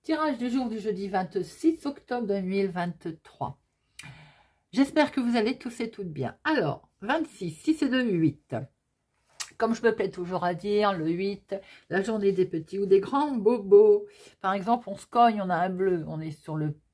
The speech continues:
petit bobo. On tombe, on se luxe quelque chose, on se casse quelque chose, on est sur le grand bobo.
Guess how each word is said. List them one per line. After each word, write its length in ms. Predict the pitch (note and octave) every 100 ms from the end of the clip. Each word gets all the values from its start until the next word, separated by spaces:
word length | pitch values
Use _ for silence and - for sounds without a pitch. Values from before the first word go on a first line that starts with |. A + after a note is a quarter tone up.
| -
petit 320 | F#3+ - E3+
bobo. 520 | D3+ F#3 C#4 C#4+ - _ _ - -
On 120 | A3
tombe, 480 | A#3+ - C4 B3 F#3+
on 100 | F3+
se 240 | F3+ - F#3+
luxe 400 | F#3+ G3+ - G3+
quelque 320 | - F3+ - F#3
chose, 320 | - F#3+ F3
on 80 | E3
se 140 | -
casse 420 | D#3 - E3 - D3
quelque 300 | D#3 D3 D#3
chose, 260 | D#3 G#3 G#3
on 100 | G3+
est 140 | A3+
sur 140 | - G3+
le 200 | G3 G3+
grand 420 | G3 B3 C4 C#4
bobo. 640 | G3 G#3+ C#4+ G3+ C#3+ -